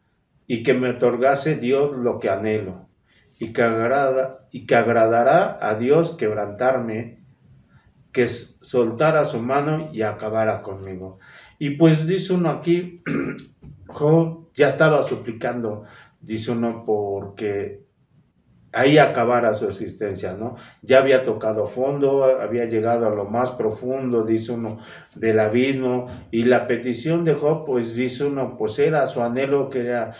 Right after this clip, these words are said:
mejor morir, ¿no? Y sabemos que, pues, no es bueno para uno como cristiano, es ante una prueba y luego, luego dice uno, "Ay, Señor, mejor llévame, porque no quiero pasar por esto".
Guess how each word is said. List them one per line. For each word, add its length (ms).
mejor 800
morir, 440
¿no? 320
Y 160
sabemos 600
que, 440
pues, 180
no 120
es 60
bueno 600
para 180
uno 280
como 180
cristiano, 420
es 200
ante 280
una 220
prueba 200
y 60
luego, 240
luego 300
dice 300
uno, 200
"Ay, 80
Señor, 320
mejor 340
llévame, 460
porque 160
no 160
quiero 260
pasar 380
por 140
esto". 320